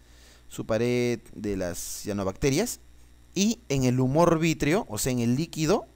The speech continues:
intraocular. A eso me refería cuando te hablé de humor vítreo, ¿me entiendes? Y el líquido sinovial que se encuentra en las cápsulas articuladas de la sinovia, por ejemplo, en tu rodilla. Bien, entonces, de esta manera pues estamos llegando a término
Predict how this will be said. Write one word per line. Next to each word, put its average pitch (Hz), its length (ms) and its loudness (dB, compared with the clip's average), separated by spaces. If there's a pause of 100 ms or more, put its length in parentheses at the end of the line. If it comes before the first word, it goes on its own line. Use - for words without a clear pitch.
(100)
intraocular. 123 880 2 (800)
A 107 120 2
eso 120 240 2
me 123 80 2
refería 117 500 2
cuando 113 240 -2
te 104 60 -2
hablé 107 180 2
de 113 80 2
humor 107 320 0
vítreo, 90 340 -6
¿me 98 100 -6
entiendes? 110 520 -2 (920)
Y 139 100 2
el 131 100 4
líquido 139 340 0
sinovial 147 460 0
que 151 100 -4
se 135 120 0
encuentra 120 340 -4
en 123 60 -2
las 117 160 -2
cápsulas 139 600 0
articuladas 120 960 -2
de 110 180 -2
la 104 140 2
sinovia, 78 600 -4 (260)
por 110 140 -4
ejemplo, 117 240 -2
en 131 60 0
tu 131 100 4
rodilla. 110 440 0 (1200)
Bien, 185 280 0
entonces, 156 440 0 (520)
de 156 100 0
esta 165 160 0
manera 160 300 2
pues 165 160 -2
estamos 151 280 -4
llegando 143 280 -2
a 156 60 -4
término 160 420 -2